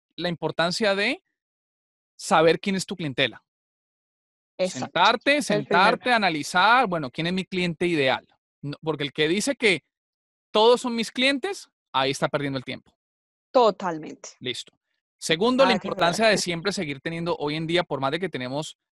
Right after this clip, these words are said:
Speaker 1: perfiles de redes sociales, la página web sí o sí tiene que existir.
Speaker 2: Ujú, así es.
Speaker 1: Ok, ahora, con respecto a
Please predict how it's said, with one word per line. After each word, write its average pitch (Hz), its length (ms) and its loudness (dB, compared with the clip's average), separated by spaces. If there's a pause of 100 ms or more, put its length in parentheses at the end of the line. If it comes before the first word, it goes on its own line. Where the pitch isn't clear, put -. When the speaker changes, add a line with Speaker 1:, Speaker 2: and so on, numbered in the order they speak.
(300)
Speaker 1:
perfiles 165 500 -4
de 143 80 0
redes 135 240 -4
sociales, 143 540 -12 (600)
la 127 180 -4
página 175 340 2
web 151 260 2 (120)
sí - 400 -4
o 185 80 0
sí 247 200 -4
tiene 156 220 -6
que 170 100 -8
existir. 196 520 -4 (560)
Speaker 2:
Ujú, 180 460 -8 (100)
así 175 380 -2
es. - 220 -14 (160)
Speaker 1:
Ok, 160 260 0
ahora, 165 380 4 (840)
con 220 180 4
respecto 233 880 2
a 254 120 6